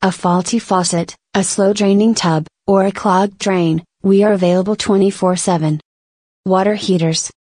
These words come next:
Our team of dedicated professionals help with the repair and replacement of water heaters. We ensure that you get hot water again as soon as possible. Sewer and drains. Clogged drains can cause inconvenience.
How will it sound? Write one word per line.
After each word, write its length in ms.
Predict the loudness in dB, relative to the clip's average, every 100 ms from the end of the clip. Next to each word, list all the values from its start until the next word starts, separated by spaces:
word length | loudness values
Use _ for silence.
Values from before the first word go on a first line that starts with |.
| _ _ _ _ _ -2
Our 220 | 0 0
team 260 | 2 2
of 160 | 2 0
dedicated 640 | 0 0 -2 -2 -2 -2
professionals 680 | -6 -4 -2 0 0 0 -2
help 280 | -2 -2 -2
with 120 | -2
the 80 | -2
repair 440 | -2 -2 0 0
and 200 | 0 0
replacement 640 | 0 0 -2 -2 0 -2 0
of 160 | -2 0
water 320 | 0 2 0
heaters. 540 | 0 0 0 -4 -8 -14 _ _ -2
We 200 | 2 4
ensure 420 | 4 2 0 0
that 180 | 0 0
you 100 | -2
get 200 | 0 -2
hot 240 | 0 -2 0
water 280 | 0 0
again 380 | -2 0 0 0
as 180 | -2 -2
soon 220 | 2 2
as 120 | 2
possible. 600 | 0 -4 -2 -2 -2 -4 -8 _ _ _ _ _ -8
Sewer 360 | -2 0 2
and 200 | 2 2
drains. 520 | 2 2 2 0 -2 -10 _ _ _ _ _ -14
Clogged 420 | -4 -2 -2 -4 -2
drains 440 | 0 2 2 0
can 220 | 0 0
cause 340 | 0 0 2 0
inconvenience. 920 | 0 2 2 4 2 2 0 -4